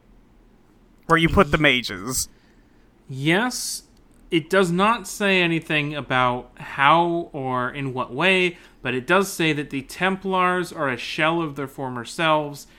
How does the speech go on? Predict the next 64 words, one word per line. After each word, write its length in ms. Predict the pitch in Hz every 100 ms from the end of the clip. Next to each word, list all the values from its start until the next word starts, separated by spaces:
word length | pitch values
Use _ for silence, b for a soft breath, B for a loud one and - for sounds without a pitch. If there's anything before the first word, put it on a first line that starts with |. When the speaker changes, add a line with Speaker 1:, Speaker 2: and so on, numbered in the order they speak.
| b
Speaker 2:
and 140 | 131 120
that 100 | 120
mages 520 | 123 143 156 143 131
are 100 | 139
rising 560 | 113 127 135 135 139 131
in, 160 | 131 -
through 280 | - 139
the 100 | 131
ranks 320 | 120 123 120 127
of 80 |
the 80 | 113
Chantry 500 | - 117 104 - 120
like 180 | 107 110
never 240 | 117 113
before. 520 | 110 110 101 - - - b b b
So 140 | - 143
Speaker 1:
I 40 |
Speaker 2:
I 20 |
Speaker 1:
just 120 | 135 196
Speaker 2:
don't 40 | 277
Speaker 1:
don't 60 | 214
Speaker 2:
know 60 |
Speaker 1:
think 80 | 196
Speaker 2:
what 60 | 180
Speaker 1:
that 80 | -
Speaker 2:
that 80 |
Speaker 1:
matters. 600 | 156 120 123 117 123 - -
Speaker 2:
I 40 |
don't 120 | 185
know 60 | 180
what 100 | 165
that 100 | 151
actually 260 | 143 139 123
means, 540 | 139 156 156 165 - _ -
but 120 | 131
that's 220 | 175 185
the 140 | 196 180
ending 300 | 175 165 156
I 40 |
was 140 | 147
gunning 240 | 131 135 139
for 240 | 143 135
'cause 120 | 135
I 40 | 127
wanted 220 | 123 123
to 60 | 117
see 180 | 127
what 140 | 110 110
it 40 |
was. 300 | 104 107 107 - b b b b b
Uh, 40 | 117
Speaker 1:
I 180 | 131
Speaker 2:
it 80 | 143
Speaker 1:
think 100 | 151
Speaker 2:
turns 60 | 131
Speaker 1:
that 180 | 135 131
Speaker 2:
out 60 |
Speaker 1:
is 100 | 123
a 240 | 123 120 123
coward 460 | - 180 208 202
way 140 | 202 196
to 60 | 185
write 280 | 143 120
that. 280 | - 117 110